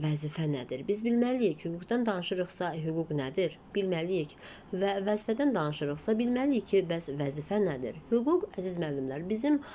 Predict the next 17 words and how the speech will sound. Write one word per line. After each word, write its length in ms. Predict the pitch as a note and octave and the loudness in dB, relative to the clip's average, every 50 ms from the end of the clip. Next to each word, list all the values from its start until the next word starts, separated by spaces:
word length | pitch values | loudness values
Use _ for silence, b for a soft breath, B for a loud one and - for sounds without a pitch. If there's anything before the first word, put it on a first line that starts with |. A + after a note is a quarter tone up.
| B B B B B B B B | B B B B B B B B
ə, 160 | G#3 F#3+ F#3 E3+ | 0 0 2 2
haqqımız 480 | F#3 A3 A3 - - A#3 A3+ A#3+ A#3 G3 F#3+ D#3+ | 0 0 -2 0 4 6 6 6 6 6 4 4
olandır. 400 | D3 C#3+ C#3 C3+ C3 - - - - | 4 2 0 -4 -6 -8 -6 -4 -4
Yəni, 240 | E3+ F3+ F#3+ G3+ F#3+ | -2 0 0 0 2
dövlət 360 | G3+ G3+ G3 G#3 G#3+ G#3+ G#3+ - | 2 2 4 4 2 0 0 -2
tərəfindən 480 | F#3 F3+ F3+ - - F3+ G3 G#3 G3+ F3+ | -2 -2 -2 -2 -2 0 0 2 0 0
bizim 180 | E3+ F3 F3 D#3+ | 0 0 0 -2
üçün 240 | D#3+ - E3+ E3 D#3 | -2 -2 -2 0 2
verilən 400 | D#3 D#3 C#3+ D3 D3+ E3 F#3 F3+ D3+ C#3+ | 2 2 2 2 0 0 -2 -2 -2 -2
haqqdır. 560 | E3+ E3+ - - - - C#3+ A#2+ A2 D#3+ E3 | -4 -4 -4 -6 -8 -8 -6 -6 -6 -8 -6
Mənim 320 | E3+ E3+ E3 E3+ F#3 F3+ E3 D3+ | -4 -2 2 2 4 4 2 2
haqqım, 480 | D#3+ D#3 D3+ - - - D#3 C#3 C#3 - - | -2 -4 -4 -4 0 0 0 0 0 -4 -6
tərbiyəçi 480 | - E3 D#3+ D#3+ D#3+ D#3 - - - - | -4 -4 -2 0 -2 -2 -2 -4 -4 -2
kimi 160 | E3+ E3 E3 | 0 0 2
mənim 240 | D#3 D3+ D#3 E3 D#3+ D3+ | 2 0 0 0 0 -2
haqqım 320 | D#3 D#3 D#3 - - E3+ D#3+ | -4 -6 -4 -2 0 2 4
olandır. 480 | D3 D3 C#3+ C#3 C3+ C3+ C3+ C#3+ C#3 | 4 4 2 2 0 -2 -4 -6 -8